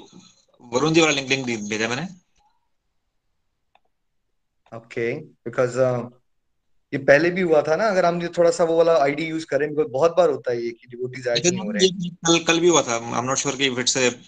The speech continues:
Speaker 1: कल, कल आपका यूज़, आईडी यूज़ किया था मैंने, कल, कल it was निक-, आपका आईडी यूज़ किया था, और अभी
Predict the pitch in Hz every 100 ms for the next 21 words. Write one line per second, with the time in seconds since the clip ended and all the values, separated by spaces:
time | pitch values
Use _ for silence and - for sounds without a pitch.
0 | 123 156 151 160 165 165 160 156 147 135
1 | 131 127 123 107 104 101 104 - - -
2 | - 123 127 127 123 123 123 123 120 120
3 | 117 - 113 - 127 123 127 120 131 170
4 | 180 117 113 120 120 -